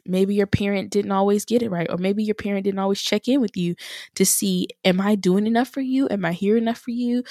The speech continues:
Where does that stem from, right? Where does that stem from? That's the first thing you need to do. And then the second thing of breaking free from mom guilt,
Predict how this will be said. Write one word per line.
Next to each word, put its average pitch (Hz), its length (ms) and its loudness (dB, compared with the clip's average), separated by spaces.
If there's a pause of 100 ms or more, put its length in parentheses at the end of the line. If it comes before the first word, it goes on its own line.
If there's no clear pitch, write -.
(300)
Where 247 220 6
does 294 140 2
that 220 160 6
stem 226 380 2
from, - 260 -2 (640)
right? 214 400 2
Where 262 180 4
does 370 140 4
that 359 140 -4
stem 339 360 -4
from? 180 320 -4 (800)
That's 233 300 4
the 302 80 4
first 294 260 2
thing 240 140 4
you 208 100 2
need 190 180 0
to - 80 -6
do. 175 220 -4 (1040)
And 208 140 2
then 214 80 4
the 214 80 4
second 302 340 4
thing 220 160 4
of 185 100 0
breaking 185 300 2
free 180 180 -6
from 180 200 -6
mom 170 220 -6
guilt, 170 300 -4